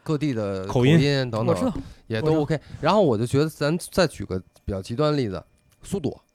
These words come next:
Speaker 2: 嗯。
Speaker 3: 嘎了。
Speaker 1: Young for you。<laughs> 真的，那个歌词我是，我
Speaker 3: 我知道。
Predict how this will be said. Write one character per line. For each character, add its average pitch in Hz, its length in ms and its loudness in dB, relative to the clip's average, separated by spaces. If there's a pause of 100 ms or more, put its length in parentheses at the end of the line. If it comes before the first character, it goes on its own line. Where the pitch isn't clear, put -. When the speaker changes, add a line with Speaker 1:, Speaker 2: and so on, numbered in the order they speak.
Speaker 2:
嗯。 127 240 -18 (840)
Speaker 3:
嘎 135 180 -8
了。 143 140 -4 (420)
Speaker 1:
Young 226 380 0
for 214 260 0
you。 202 240 -2 (1160)
<laughs> - 840 -16
真 226 260 -2
的， 175 140 -2 (340)
那 240 140 6
个 151 120 -2
歌 208 200 -4
词 175 180 -6
我 156 220 -2
是， 143 400 -4 (560)
我 139 320 -2
Speaker 3:
我 165 100 -2
知 156 160 -2
道。 143 160 -4